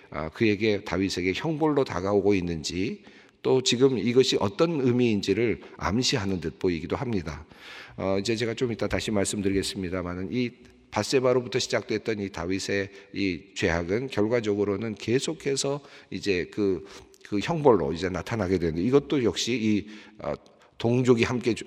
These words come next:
싸-, 싸우는 형, 어, 아버지와 아들이 싸우는 이와 같은 일도 결국 "칼이 이 집에 계속 영원히 머물겠다"라고 했던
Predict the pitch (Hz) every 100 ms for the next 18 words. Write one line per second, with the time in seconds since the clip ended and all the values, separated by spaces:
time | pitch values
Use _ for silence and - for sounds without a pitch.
0 | - - - - 110 92 85 76 - -
1 | - 143 - 90 - - - 98 120 127
2 | 113 87 131 127 - 101 92 98 85 110
3 | 120 113 - 113 92 87 123 151 107 101
4 | 107 - - - - - 185 151 120 110
5 | 107 98 98 82 - - - 98 143 104
6 | 101 117 135 135 104 104 98 92 90 87
7 | 87 87 85 107 113 139